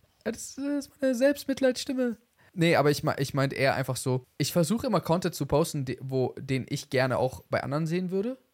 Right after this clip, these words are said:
Und deswegen fühle ich mich dann oft so, weil ich muss zugeben, dass ich auch nicht so mega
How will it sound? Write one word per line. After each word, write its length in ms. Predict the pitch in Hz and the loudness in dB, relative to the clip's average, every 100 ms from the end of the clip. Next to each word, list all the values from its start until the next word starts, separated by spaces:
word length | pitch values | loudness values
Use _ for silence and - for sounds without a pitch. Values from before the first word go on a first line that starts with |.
| _ | _
Und 240 | 156 139 | -4 0
deswegen 540 | 151 151 - 131 120 117 | 2 0 0 0 0 -4
fühle 200 | - 117 | -2 -2
ich 120 | 107 | -2
mich 120 | 110 | -4
dann 140 | - - | -4 -6
oft 160 | - | -8
so, 140 | - 117 | -6 0
weil 160 | 120 | 0
ich 180 | 123 - _ _ - | 0 -8 _ _ -10
muss 200 | 147 - | -8 -8
zugeben, 540 | - 160 147 147 139 _ _ _ | -6 -2 -2 -2 -8 _ _ _
dass 180 | 131 131 | -6 -4
ich 280 | 131 - - _ _ _ _ _ - | -6 -6 -12 _ _ _ _ _ 0
auch 340 | 123 165 160 | 2 2 0
nicht 160 | 156 - | -6 -4
so 100 | 143 | -4
mega 680 | 135 131 147 151 143 135 | -4 -2 -2 0 2 0